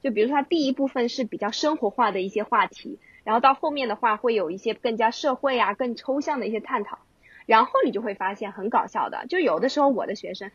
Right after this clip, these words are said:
他后面讲的好一点，呃，就是一些学术的东西啊，一些很大的词儿啊，那 phenomenon 特别喜欢用，对吧？就什么现象，对吧？啊，怎么怎么现象，就特别喜欢用。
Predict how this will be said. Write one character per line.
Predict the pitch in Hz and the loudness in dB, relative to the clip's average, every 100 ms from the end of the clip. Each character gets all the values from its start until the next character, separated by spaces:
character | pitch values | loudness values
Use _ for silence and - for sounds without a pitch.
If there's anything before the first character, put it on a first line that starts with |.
| - | -10
他 | - 403 | -6 4
后 | 539 494 | 6 6
面 | 311 | 4
讲 | 262 170 | 0 -2
的 | 202 | -6
好 | - - | -8 -12
一 | 190 | -8
点， | - 240 - _ _ - | -6 -6 -6 _ _ -4
呃， | 427 453 _ - | 0 0 _ -2
就 | 381 | 0
是 | 359 | 2
一 | |
些 | 330 403 | 4 2
学 | - 214 285 | 2 2 2
术 | 427 | 2
的 | 403 | 2
东 | 285 294 | 2 -2
西 | 302 294 | -4 0
啊， | 269 262 | 2 2
一 | |
些 | 285 330 | 0 -4
很 | 233 | -4
大 | - 415 381 | -4 0 0
的 | 285 | 0
词 | - - | -4 -2
儿 | 214 | 4
啊， | 262 254 262 _ _ _ _ - | 6 6 2 _ _ _ _ -6
那 | 277 262 | -4 -4
phenomenon | - 262 330 349 285 208 | -4 -2 -2 -2 -6 -8
特 | 208 - | -10 -10
别 | 269 | -8
喜 | - | -8
欢 | 180 | -10
用， | 202 190 | -10 -10
对 | 202 | -8
吧？ | 202 - | -8 -10
就 | 247 | -12
什 | 214 | -12
么 | 196 | -10
现 | 170 285 202 | -4 -2 -2
象， | - 233 - | 0 -2 0
对 | 220 | -2
吧？ | |
啊， | 202 - 240 247 220 | -2 4 6 6 4
怎 | 240 | -2
么 | 277 | -4
怎 | |
么 | 277 | -4
现 | 320 403 277 262 | -2 -4 -4 -4
象， | 320 - | -6 -6
就 | 330 | -10
特 | 302 392 | -8 -6
别 | 302 | -6
喜 | 196 | -6
欢 | 214 | -6
用。 | 254 | -6